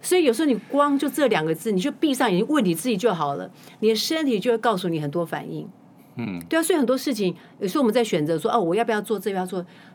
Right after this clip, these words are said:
Speaker 1: 有时候最简单的方法，闭上眼睛，你就想，“好，如果我做了 A 计划，我是什么样子的感觉？好，如果我去做 B 计划，我又什么样的感觉？”让你的身体来告诉你，因为我们脑子会骗人，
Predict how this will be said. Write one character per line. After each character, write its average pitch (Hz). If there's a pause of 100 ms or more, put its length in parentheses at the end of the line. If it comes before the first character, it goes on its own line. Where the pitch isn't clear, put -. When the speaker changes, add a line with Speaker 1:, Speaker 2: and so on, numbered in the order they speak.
(120)
Speaker 1:
有 196
时 254
候 233
最 254
简 160
单 190
的 175
方 180
法， 160
闭 214
上 185
眼 147
睛， 170
你 -
就 196
想 160
，“好， 143
如 208
果 190
我 151
做 180
了 175
A 185
计 180
划， 151 (520)
我 175
是 202
什 185
么 170
样 160
子 -
的 -
感 -
觉？ - (160)
好， -
如 202
果 214
我 151
去 196
做 226
B 240
计 208
划， - (320)
我 185
又 254
什 202
么 185
样 165
的 151
感 127
觉？” - (280)
让 339
你 226
的 190
身 294
体 226
来 170
告 185
诉 165
你， 156
因 165
为 254
我 294
们 240
脑 165
子 151
会 226
骗 220
人， 139